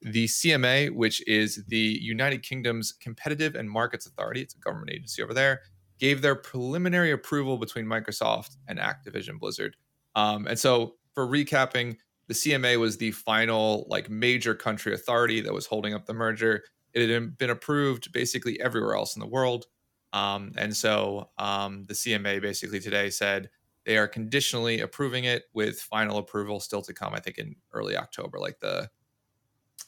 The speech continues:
uh, the si-, I think, um, the, the consultation period ends after this, uh, the sixth, and then the eighteenth is the final deadline for their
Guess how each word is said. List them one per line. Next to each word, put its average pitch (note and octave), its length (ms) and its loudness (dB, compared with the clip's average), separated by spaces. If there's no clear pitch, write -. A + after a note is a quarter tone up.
uh, G#2 200 4
the G#2 80 2
si-, - 240 0
I A#2 100 2
think, B2+ 360 -2
um, A2+ 560 -4
the, A2+ 300 0
the A#2+ 80 -2
consultation B2 600 0
period A#2 220 4
ends A2 200 2
after G#2+ 200 0
this, G#2 340 0
uh, G#2 240 4
the G2+ 140 -8
sixth, - 440 2
and A2+ 80 -4
then G#2+ 80 -4
the G#2 140 -4
eighteenth G#2 480 -4
is G2+ 140 -8
the - 80 -10
final G1+ 540 -6
deadline G1+ 460 -4
for - 260 -10
their G1+ 340 -4